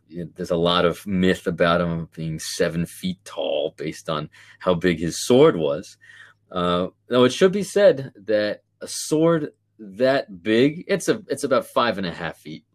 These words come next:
long. It's a massive weapon. It's still on display at this day. It's huge. Uh, but you don't actually have to be that tall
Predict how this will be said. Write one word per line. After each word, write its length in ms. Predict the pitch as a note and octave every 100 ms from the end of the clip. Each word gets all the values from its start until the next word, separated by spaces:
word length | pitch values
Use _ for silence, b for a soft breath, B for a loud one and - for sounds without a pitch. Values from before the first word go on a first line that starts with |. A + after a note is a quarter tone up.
| _
long. 300 | D#2 D2+ - _
It's 100 | -
a 60 |
massive 520 | F2 G2 F2 - _ _
weapon. 300 | _ _ _
It's 120 | _ -
still 220 | A#2 F2+
on 120 | D2+
display 420 | C2+ - C#2 E2
at 100 | E2+
this 180 | - -
day. 180 | - -
It's 180 | _ _ b b b
huge. 640 | - C#3 D3+ C3+ D#2+ - b b b b _
Uh, 220 | F#2+ F2+
but 160 | F#2 C3
you 60 | D#3+
don't 160 | G#3+
actually 260 | E3+ E3 D3
have 260 | D3 D#3+ -
to 80 |
be 200 | B2+ C#3 A#2+
that 260 | A#2+ A2
tall 460 | - B2+ B2 G#2+